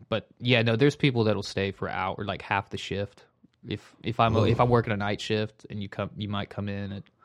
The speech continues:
Speaker 1: may-, if I'll be there, like, four thirty to close or something like that, and you'll get a table that comes in, like, five, waits for forty-five minutes for the rest of their party to show up, and then they all hang out for another two hours after that. And so by the time they leave, it's, like, seven thirty.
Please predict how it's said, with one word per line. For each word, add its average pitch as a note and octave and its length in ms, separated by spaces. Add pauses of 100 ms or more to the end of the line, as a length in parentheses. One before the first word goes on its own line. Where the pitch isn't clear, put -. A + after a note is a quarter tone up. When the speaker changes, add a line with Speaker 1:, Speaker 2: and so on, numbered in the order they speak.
(680)
Speaker 1:
may-, A2+ 260 (300)
if A2 140 (140)
I'll C3 260
be C3+ 160
there, A#2+ 180
like, G#2 180
four A2 240
thirty G#2+ 320
to G2+ 80
close E2+ 440
or F2+ 40
something F#2 300
like F2 200
that, E2+ 240 (560)
and G2 540
you'll G#2+ 160
get G#2 160
a G#2 60
table G2+ 380
that - 100
comes G2+ 220
in, G2+ 120
like, G2 160
five, F#2 540 (160)
waits G2 320
for G#2+ 120
forty-five G2+ 520
minutes G2+ 260
for - 100
the G2+ 60
rest G2+ 160
of - 40
their G#2 80
party G2 300
to G2 40
show G2 280
up, G2+ 280 (120)
and G#2 100
then G2 100
they G2 120
all G2 160
hang G2 200
out G2 260
for G2+ 160
another G2+ 220
two G2 240
hours F#2+ 320
after F#2 280
that. G2 340 (540)
And F2+ 340
so - 140
by F#2+ 120
the G2 40
time G2+ 240
they G#2 120
leave, G#2+ 240
it's, G#2 140
like, G2+ 140
seven G2+ 280
thirty. G#2 440